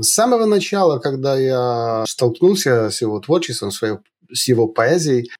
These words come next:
м, я щас это вижу, я это просто не понимал. Слишком слабое знание языка, культуры, истории у меня было, чтобы хорошо понимать это творчество. Но, м, поскольку я старался развиваться в этом плане, и знание как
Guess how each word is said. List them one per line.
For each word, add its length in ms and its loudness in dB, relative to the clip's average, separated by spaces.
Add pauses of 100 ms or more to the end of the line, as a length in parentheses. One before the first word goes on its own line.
м, 400 -2
я 120 2
щас 200 0
это 160 -2
вижу, 360 0
я 300 0
это 160 -6
просто 320 -2
не 120 0
понимал. 580 0
Слишком 680 2
слабое 440 4
знание 880 -2
языка, 540 0
культуры, 460 -2
истории 500 0
у 100 -2
меня 300 -4
было, 260 -2
чтобы 300 -4
хорошо 560 0 (420)
понимать 640 4
это 480 -6
творчество. 580 -10
Но, 320 0 (440)
м, 240 -2
поскольку 460 0
я 680 2
старался 440 -2
развиваться 640 0
в 20 -2
этом 240 -2
плане, 440 -4
и 720 -6
знание 1080 0
как 160 -16